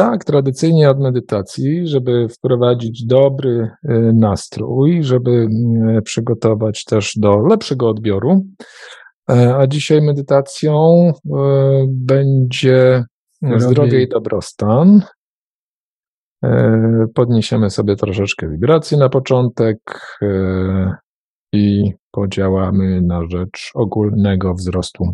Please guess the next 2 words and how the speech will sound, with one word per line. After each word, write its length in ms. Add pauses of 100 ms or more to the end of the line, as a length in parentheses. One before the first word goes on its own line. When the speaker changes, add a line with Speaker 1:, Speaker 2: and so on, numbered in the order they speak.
(200)
Speaker 1:
świadomości. 720 (1300)
To 320